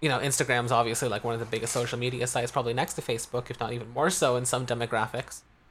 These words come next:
So I can't imagine this re-, being really bad for the company. I don't think this is gonna hurt Oculus in the long run. A lot of people still do have Facebook accounts, despite what some more, like,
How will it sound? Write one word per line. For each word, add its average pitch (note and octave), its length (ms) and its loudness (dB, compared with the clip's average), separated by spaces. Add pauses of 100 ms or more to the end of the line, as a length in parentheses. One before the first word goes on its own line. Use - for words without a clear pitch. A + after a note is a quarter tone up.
(420)
So - 160 4
I F3 120 8
can't A#3+ 200 8
imagine F3 340 6
this D#3+ 160 0
re-, D3+ 160 0
being D3+ 140 0
really C#3+ 180 2
bad B2+ 260 4
for C3 100 -2
the A#2+ 80 0
company. C#3+ 420 2
I C3 60 4
don't B2+ 180 2
think C3 140 -4
this B2 80 -4
is B2+ 100 -4
gonna A#2+ 160 0
hurt - 320 2
Oculus C3+ 640 0
in B2+ 80 -6
the B2+ 80 0
long B2 240 2
run. B2 360 0
A C3 40 -4
lot C3 180 4
of C3 60 -4
people C3+ 240 -4
still D#3 260 6
do D3+ 180 -2
have E3+ 220 2
Facebook D#3 360 -2
accounts, B2+ 360 -2
despite B2+ 360 0
what B2 120 0
some B2+ 200 2
more, B2 280 4
like, B2+ 400 -2